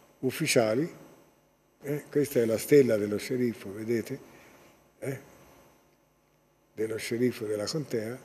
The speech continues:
il quale ha classificato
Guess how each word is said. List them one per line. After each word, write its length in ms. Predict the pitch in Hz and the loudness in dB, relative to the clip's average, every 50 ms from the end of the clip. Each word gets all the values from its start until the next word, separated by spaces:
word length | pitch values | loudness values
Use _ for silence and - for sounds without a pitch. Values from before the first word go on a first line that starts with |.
| - - - - - - _ _ _ _ _ _ _ | -20 -20 -20 -20 -20 -20 _ _ _ _ _ _ _
il 100 | - - | -18 -8
quale 760 | - 151 165 165 151 131 117 120 123 131 - 82 82 80 85 | -4 -2 -2 0 -2 -2 -2 -4 -8 -10 -12 -14 -16 -14 -10
ha 580 | 131 110 123 127 120 - - - - - - - | -8 -6 -6 -6 -8 -10 -14 -16 -20 -20 -20 -18
classificato 1120 | - - 107 104 101 - - 131 113 165 170 151 143 131 127 123 - - 180 180 180 - | -12 -8 -8 -8 -6 -6 -6 -4 -2 -2 0 0 0 0 0 -2 -2 -2 -4 -4 -6 -10